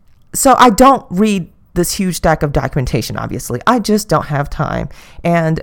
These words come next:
so what I do is I get on the laptop and they, you know, give me an outline of what they want me to do. And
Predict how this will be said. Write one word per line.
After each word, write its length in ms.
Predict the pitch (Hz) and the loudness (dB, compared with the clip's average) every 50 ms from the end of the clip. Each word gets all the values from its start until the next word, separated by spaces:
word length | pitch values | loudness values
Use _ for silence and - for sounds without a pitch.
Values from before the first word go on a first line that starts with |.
| - - | -8 -12
so 180 | - - 202 190 | -6 -2 0 2
what 160 | 185 226 240 | 2 4 4
I 100 | 254 226 | 4 2
do 420 | 170 180 160 156 156 156 160 156 - | 2 0 0 0 2 0 0 -2 -2
is 380 | - 143 143 139 139 131 - - | -2 -2 -2 -2 -2 -4 -4 -4
I 80 | 147 | -4
get 160 | 147 160 185 196 | 0 0 2 2
on 140 | 202 202 | 2 2
the 40 | 185 | 2
laptop 720 | 175 160 156 156 - - - 175 156 151 151 151 147 - - | 2 2 2 2 0 -2 -2 0 2 4 4 2 0 -2 -6
and 460 | 139 135 139 135 139 131 - - - | -6 -6 -6 -6 -8 -8 -10 -10 -6
they, 180 | 131 131 139 | -6 -4 -4
you 140 | 143 - 143 | -4 -6 -6
know, 140 | 139 127 127 | -8 -8 -6
give 180 | 131 160 160 156 | -4 -2 -2 -2
me 60 | 160 | -2
an 80 | 156 - | -2 -2
outline 360 | - 135 - - 143 143 139 | -2 -2 0 0 -2 -2 -2
of 100 | 135 139 | -2 -2
what 120 | 135 143 | -4 -4
they 120 | - 151 143 | -2 -2 -2
want 180 | 143 143 143 | -2 -4 -4
me 80 | 151 147 | -4 -4
to 100 | 135 135 | -6 -6
do. 340 | 135 - 135 139 143 135 127 - - - - - - - | -6 -4 -2 0 0 -2 -2 -6 -14 -20 -20 -20 -10 -2
And 160 | - 160 156 | 0 0 0